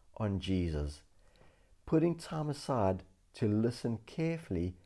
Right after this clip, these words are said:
to what the Spirit of God is saying to each of us, is saying to our families. I want to speak to you now about,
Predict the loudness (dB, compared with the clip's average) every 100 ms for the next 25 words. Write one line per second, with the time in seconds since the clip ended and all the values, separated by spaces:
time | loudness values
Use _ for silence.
0 | _ _ _ _ _ -4 -2 -2 -6 -10
1 | 0 4 6 6 2 2 2 2 -2 -6
2 | -16 -12 -12 -2 0 0 -2 -8 -6 -4
3 | -4 -2 -2 -4 -10 -20 _ _ _ -12
4 | -12 -2 0 2 0 -2 -8 _ _ _
5 | _ -20 -6 -2 0 -2 -2 -2 -2 -2
6 | -4 -8 -12 -20 _ _ _ _ _ _
7 | _ _ _ _ _ _ _ -20 _ -20
8 | -20 -20 -20 -20 -20 -2 2 4 2 -2
9 | -4 0 4 6 8 8 8 6 4 -4
10 | 4 8 8 6 0 -14